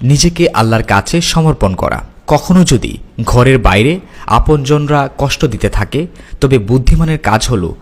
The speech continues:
মানুষের কাছে অনুযোগ না করে নিজেকে আল্লাহর কাছে সমর্পণ করা। ইয়াকুব আলাইসাল্লাম ওনার নিজ সন্তানদের দ্বারা কষ্ট পেয়ে যেমনটি করেছিলেন। তিনি বলেছিলেন, "সে বলল, 'আমি আমার অসহনীয় বেদনা, আমার দুঃখ শুধু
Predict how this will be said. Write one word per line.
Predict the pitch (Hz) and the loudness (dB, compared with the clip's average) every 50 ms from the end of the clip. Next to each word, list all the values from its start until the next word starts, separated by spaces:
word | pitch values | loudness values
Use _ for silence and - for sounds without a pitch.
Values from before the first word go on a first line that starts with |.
| - - - - - 110 | -20 -20 -20 -14 -6 -2
মানুষের | 113 110 113 117 - - 139 131 | 0 2 2 2 2 2 0 0
কাছে | - 107 101 104 - - 165 190 214 - - - - | 0 0 -2 -2 -2 -2 -2 -2 -2 -4 -10 -10 -4
অনুযোগ | - 151 160 156 - 165 160 131 | 0 2 2 4 2 2 0 0
না | 107 104 110 123 | 0 0 0 0
করে | - - 95 78 - - - - - - - - | 0 0 -2 -2 -4 -10 -12 -16 -20 -18 -10 -6
নিজেকে | 127 143 139 143 160 160 - | -2 -2 0 0 0 0 0
আল্লাহর | - - 110 113 117 117 107 | 0 2 2 2 4 2 2
কাছে | - 98 98 - - 165 | 0 -2 -2 -2 -2 -2
সমর্পণ | 151 - 135 113 104 95 - - 95 | -2 -2 -2 -2 -2 -4 -4 -6 -8
করা। | 92 - 82 - - - - - - - - | -6 -6 -6 -6 -6 -6 -10 -12 -12 -8 -2
ইয়াকুব | 135 151 165 165 165 - 175 170 - - - | 2 4 4 4 2 -2 -6 -6 -6 -6 -2
আলাইসাল্লাম | 107 110 110 104 - - 104 95 98 127 156 180 185 - - - - | 0 0 2 0 0 0 0 0 0 0 -2 -2 -6 -10 -12 -6 -2
ওনার | 135 135 143 127 | 0 2 2 2
নিজ | 120 120 139 160 | 2 2 0 2
সন্তানদের | 147 - - - 120 110 - 120 117 113 117 113 123 120 113 104 | 2 0 0 0 -2 -2 0 0 0 0 0 0 0 0 0 0
দ্বারা | 101 95 92 92 104 143 175 196 - - - - - | 2 2 4 4 2 0 -2 -4 -8 -14 -18 -6 0
কষ্ট | - 151 147 - - 175 | 0 0 2 2 0 0
পেয়ে | 170 - 120 87 - - - - | 2 2 0 0 0 -6 -12 -8
যেমনটি | - 113 143 123 131 117 - 110 | -4 -2 0 0 0 0 0 0
করেছিলেন। | - 87 92 92 - - - - - - - - - | -2 -2 -4 -4 -4 -4 -6 -8 -10 -14 -12 -4 0
তিনি | - 175 180 | 2 4 4
বলেছিলেন, | 180 131 127 131 156 156 - - 107 87 85 92 - - - - | 4 4 4 2 2 2 2 0 -2 -2 -4 -6 -10 -14 -10 -4
"সে | - - 165 160 | -2 2 2 2
বলল, | 131 127 120 120 123 156 196 214 - - - | 4 4 4 4 4 2 0 -2 -6 -6 -2
'আমি | 117 135 147 160 165 | 0 0 2 2 2
আমার | 151 120 92 87 87 - - - | 2 0 0 -2 -4 -6 -4 0
অসহনীয় | - 135 - - 151 143 143 147 139 117 | 2 2 2 2 0 0 0 0 0 2
বেদনা, | 95 95 95 95 117 135 160 180 180 - | 2 2 2 2 0 0 -2 -4 -4 -4
আমার | - 110 110 107 104 101 | -4 -2 0 0 0 0
দুঃখ | 123 123 - - - 170 | 0 -2 -2 -2 -4 -4
শুধু | 170 - 147 127 | -2 -2 -4 -4